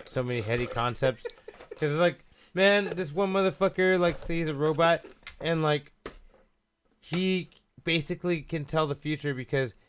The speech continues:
Speaker 1: he's ran a whole bunch of simulations as to the different ways that the world's gonna go, that the world can go based on what's happened so far. And so, like, he's like, "Hold on, I just have to see what world we're in." He walks around and, like, figures it out and sees some things and looks around. He's like,
Speaker 2: Tastes the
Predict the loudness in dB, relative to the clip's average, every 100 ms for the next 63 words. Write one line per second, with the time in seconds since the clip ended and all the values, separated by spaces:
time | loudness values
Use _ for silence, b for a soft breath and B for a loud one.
0 | _ _ _ -2 0 2 4 4 4 2
1 | 2 2 4 0 0 -4 -2 0 0 0
2 | -2 -4 -10 -10 -12 -12 -10 -10 -12 -12
3 | -8 -8 -8 -10 -6 -4 -4 -4 -8 -18
4 | _ _ _ _ _ _ -12 -8 -6 -4
5 | -4 -4 -6 -6 -6 -4 -2 -2 -4 -6
6 | -4 -4 -6 -4 -2 -2 -4 -4 -4 -6
7 | -6 -6 -6 -8 -6 -4 -4 -8 -12 -12
8 | -12 -10 -8 -8 -12 b b b b -2
9 | -2 0 2 4 2 0 -6 _ _ _
10 | _ -4 0 0 0 2 4 6 6 6
11 | 4 4 -2 -6 -6 -2 0 0 0 0
12 | 0 -2 -4 -4 -2 -2 -2 -2 0 2
13 | 2 -2 -6 -8 -8 -6 -4 -4 -2 -2
14 | -4 -8 -6 -4 -6 -8 -8 -8 -8 -6
15 | 0 0 0 -4 -8 -14